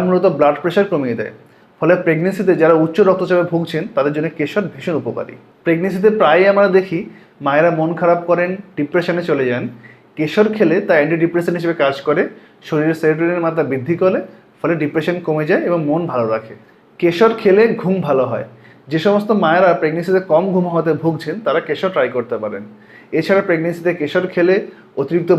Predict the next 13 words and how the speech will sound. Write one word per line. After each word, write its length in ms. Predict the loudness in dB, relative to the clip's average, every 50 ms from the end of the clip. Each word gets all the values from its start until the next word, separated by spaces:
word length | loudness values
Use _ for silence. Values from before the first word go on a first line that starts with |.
| 2 0
বমি 220 | 0 2 2 0 0 0
হয় 180 | -2 -2 -2 -2
না, 80 | -2 -2 -4 -4 -8 -12 -12 -6 -2
হার্ট 180 | 0 0 0 0 -2
ডিজিজ 240 | -2 -2 -2 0 0 2 0
আটকায়, 340 | 0 -2 -2 -2 0 0 0 -2 -4 -6
এমনকি 280 | -6 -4 -4 -4 -4 -2 -2
নর্মাল 220 | 0 0 0 0 0 0
ডেলিভারি 280 | 0 0 0 2 0 0 0
হতেও 200 | 2 2 2 2 2 0
কেশর 220 | -4 -6 -6 -6 -6
সহায়তা 320 | -4 -4 -2 -2 -4 -6 -10 -12
করে। 160 | -14 -18 -18